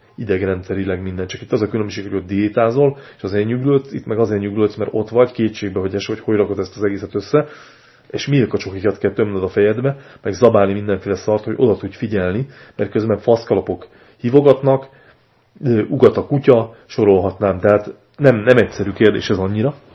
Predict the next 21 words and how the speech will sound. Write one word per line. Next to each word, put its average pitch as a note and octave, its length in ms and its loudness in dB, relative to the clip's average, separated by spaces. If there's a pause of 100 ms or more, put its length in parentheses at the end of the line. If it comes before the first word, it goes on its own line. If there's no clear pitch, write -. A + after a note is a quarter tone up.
(1040)
hogy A#2 100 -6
olyan G#2 160 -2
könnyű G2 240 0
legyen F#2+ 240 -2
összehozni. A2+ 500 -4 (1500)
De A#2 80 0
mindegy, B2 360 2
én, A2+ 220 -4
ö, A2 280 2 (880)
nem C3+ 200 4
szeretem G#2 340 0
a G2+ 80 -4
csokit A2+ 280 -6
egyáltalán, A#2 420 -2
nem - 20 -6
vagyok F#2+ 160 -4
csokievő, A#2+ 420 -2
de A#2 240 0 (400)
tekintés G#2+ 420 -2
mennyiségű G#2 400 -6
milka, G2+ 500 0